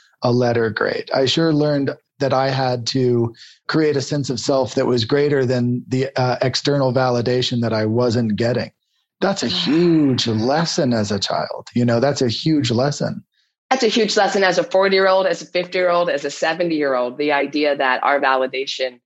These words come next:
Speaker 2: could be internal as opposed to external. And sure, the, the grade on paper, worst case scenario is a D.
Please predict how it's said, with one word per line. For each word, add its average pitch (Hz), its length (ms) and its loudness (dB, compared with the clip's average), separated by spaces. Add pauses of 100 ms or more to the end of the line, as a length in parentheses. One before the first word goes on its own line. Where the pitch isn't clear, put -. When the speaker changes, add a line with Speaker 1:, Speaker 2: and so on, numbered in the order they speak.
(180)
Speaker 2:
could 170 180 0
be 143 240 0
internal 135 680 0
as 127 120 0
opposed 127 460 0
to 120 280 0 (480)
external. 110 640 0
And 127 160 0
sure, 135 240 4
the, 120 200 0 (140)
the 147 100 0
grade 156 280 4
on 143 140 2
paper, 151 380 2
worst 139 320 2
case 139 240 0
scenario 131 460 4
is 127 180 0
a 123 80 2
D. 123 480 0